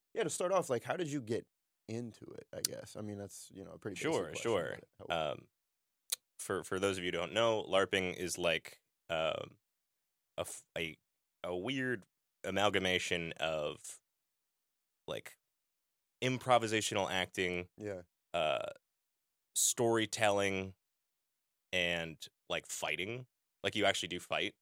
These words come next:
Speaker 1: Yeah.
Speaker 2: which I, I've always loved.
Speaker 1: That is pretty cool. Yeah, and,
Speaker 2: Uh,
Speaker 1: and just, like, to get out there, larping, live action, role-playing is what it stands for.
Speaker 2: Mm-hmm.
Speaker 1: Um, actually, I found out it was popularized in the nineteen seventies. They don't know when it first started, but it was, like, during the nineteen sevens,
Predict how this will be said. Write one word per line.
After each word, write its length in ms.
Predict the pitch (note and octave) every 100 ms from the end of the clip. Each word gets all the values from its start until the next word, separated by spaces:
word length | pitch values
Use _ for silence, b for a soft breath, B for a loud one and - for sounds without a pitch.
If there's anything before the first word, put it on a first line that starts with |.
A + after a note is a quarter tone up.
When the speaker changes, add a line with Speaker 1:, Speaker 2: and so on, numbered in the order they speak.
| _ -
Speaker 1:
Yeah. 180 | A#2+ C3
Speaker 2:
which 160 | G2+ F2
I, 160 | G2 - -
I've 220 | G2 F#2
always 280 | G2 G2+ G2
loved. 360 | G2+ G#2 G#2+
Speaker 1:
That 160 | D3 C3
is 120 | B3
pretty 280 | - C#3+ G2+
cool. 260 | - F#2 -
Yeah, 160 | D3+ C#3
and, 260 | G2+ D#3+ E3
Speaker 2:
Uh, 40 |
Speaker 1:
and 160 | D#3+ D#3
just, 240 | E3 -
like, 180 | B2+ G#2+
to 80 | A#2
get 120 | G#2
out 160 | F#2+ F#2
there, 120 | G2+
larping, 460 | G2+ G#2+ G#2+ G#2 G2
live 260 | G2+ G2+ G2
action, 400 | G2 - F#2+ F2+
role-playing 760 | A2+ A#2 - A2+ G2+ G2 G2
is 140 | F#2 F2+
what 100 | F#2+
it 120 | F#2
stands 380 | - F#2+ F#2+ -
for. 100 | G#2
Speaker 2:
Mm-hmm. 580 | F#2+ F2 F2 E2+ - A#2
Speaker 1:
Um, 160 | A#2
actually, 300 | C3+ C#3 C#3+
I 20 | A#2+
found 240 | C3 B2
out 120 | A#2
it 80 | A#2+
was 240 | A#2+ A2+ -
popularized 600 | E3 - E3+ C3+ A#2+ -
in 200 | C3 C3+
the 60 |
nineteen 420 | A2 A2+ - A2+
seventies. 580 | G2 G#2 G#2+ F#2+ F2+ G2
They 100 | A#2
don't 200 | C3 -
know 240 | A2+ G#2+ G#2+
when 120 | G#2
it 100 | -
first 360 | - G#2+ G#2+
started, 460 | - C#3 C#3+ D#3+ D3+
but 100 | A2
it 120 | G#2 -
was, 140 | G2+
like, 140 | G#2 G2+
during 180 | A2+
the 80 | G#2
nineteen 300 | G#2 G2 G#2
sevens, 540 | - G#2 F#2+ G2 F2+